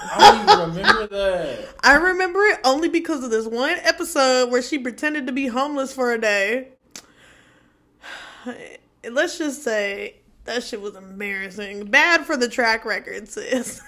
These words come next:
Speaker 2: <laughs>
Speaker 1: In twenty sixteen through twenty seventeen, she starred in and produced the T V series Greenleaf. And I don't know if anybody's familiar, but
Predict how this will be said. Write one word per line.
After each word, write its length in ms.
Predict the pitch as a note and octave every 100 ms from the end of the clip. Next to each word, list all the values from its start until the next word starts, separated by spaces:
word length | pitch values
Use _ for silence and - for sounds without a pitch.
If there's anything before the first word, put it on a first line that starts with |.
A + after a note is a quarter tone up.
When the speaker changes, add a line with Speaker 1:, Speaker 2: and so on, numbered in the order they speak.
| - A#2
Speaker 2:
<laughs> 240 | - -
Speaker 1:
In 80 | A#2+
twenty 220 | D3+ G#3+
sixteen 460 | G#3+ D#3 D#3 C#3+ B2+
through 200 | B2 A#2+
twenty 200 | B2 A2+
seventeen, 560 | B2 C#3 A#2+ A#2 G#2+
she 360 | G#2+ C3+ B2 -
starred 500 | - - B2+ B2+ B2
in 420 | A#2 A#2 B2+ C#3
and 240 | - C3 C#3+
produced 360 | D3 A2+ A#2
the 80 | C3
T 140 | A#2+
V 120 | G#2 G#2
series 400 | A2 G#2+ G#2+ G#2
Greenleaf. 640 | G2 B2+ F3+ C#3 F2+ F2+
And 100 | A2+
I 80 | C#3+
don't 140 | F3+
know 160 | D3+ C#3+
if 100 | A#2+
anybody's 460 | B2 A2+ A#2 A#2
familiar, 400 | A#2 A2+ A2 A2
but 260 | G#2 F#2+